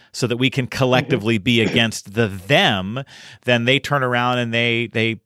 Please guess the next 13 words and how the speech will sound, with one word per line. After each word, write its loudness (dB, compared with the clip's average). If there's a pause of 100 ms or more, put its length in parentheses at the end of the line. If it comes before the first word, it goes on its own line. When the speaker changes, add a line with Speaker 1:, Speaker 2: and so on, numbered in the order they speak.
(140)
Speaker 1:
try 0
to -2
pit 0
people -2
against -6
each -8
other, -8
I 0
E -4 (280)
our 4
boss, 4
the 0
them, 2